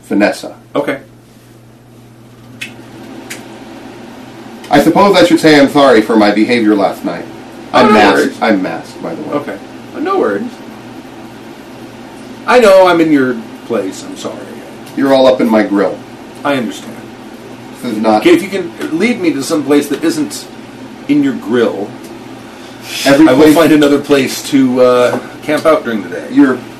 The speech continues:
Speaker 1: better off here. I've
Speaker 2: Oh.
Speaker 1: spoken with Mister Chaucer.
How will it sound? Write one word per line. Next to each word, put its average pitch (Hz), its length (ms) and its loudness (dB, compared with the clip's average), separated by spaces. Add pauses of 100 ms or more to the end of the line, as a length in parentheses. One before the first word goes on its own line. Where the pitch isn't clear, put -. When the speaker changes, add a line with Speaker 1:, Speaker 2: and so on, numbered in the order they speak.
(240)
Speaker 1:
better 110 240 4
off - 160 -2
here. - 160 -10 (1900)
I've 127 240 2
Speaker 2:
Oh. 135 140 0
Speaker 1:
spoken 151 320 6
with 123 120 0
Mister 120 300 -2
Chaucer. 139 380 0